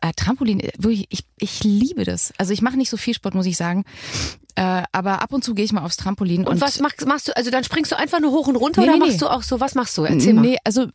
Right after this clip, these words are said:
Speaker 1: ich guck mir dann Videos an.
Speaker 2: Mhm.
Speaker 1: Da gibt's richtig so Videos und da gibt's dann Männer, Frauen, kann man dann schön auswählen. Und
Speaker 2: Mhm.
Speaker 1: dann,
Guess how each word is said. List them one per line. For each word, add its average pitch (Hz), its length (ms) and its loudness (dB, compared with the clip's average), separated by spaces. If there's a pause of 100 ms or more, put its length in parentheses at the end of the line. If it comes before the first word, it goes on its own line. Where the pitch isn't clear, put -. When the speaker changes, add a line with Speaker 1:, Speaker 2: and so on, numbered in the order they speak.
(160)
Speaker 1:
ich - 140 -6
guck - 180 -6
mir 285 80 0
dann 208 160 -2
Videos 285 340 2
an. 370 120 -4 (120)
Speaker 2:
Mhm. 247 220 2
Speaker 1:
Da 508 60 4
gibt's 220 220 -2
richtig 226 220 -2
so 180 140 -2
Videos 269 360 2
und 220 320 0 (500)
da - 80 -4
gibt's - 160 -4
dann 160 80 2
Männer, 208 200 0
Frauen, 196 280 0
kann 175 120 2
man 165 80 2
dann 165 120 -2
schön 165 160 -2
auswählen. 262 500 -2
Und - 160 2
Speaker 2:
Mhm. 269 40 2
Speaker 1:
dann, 285 220 2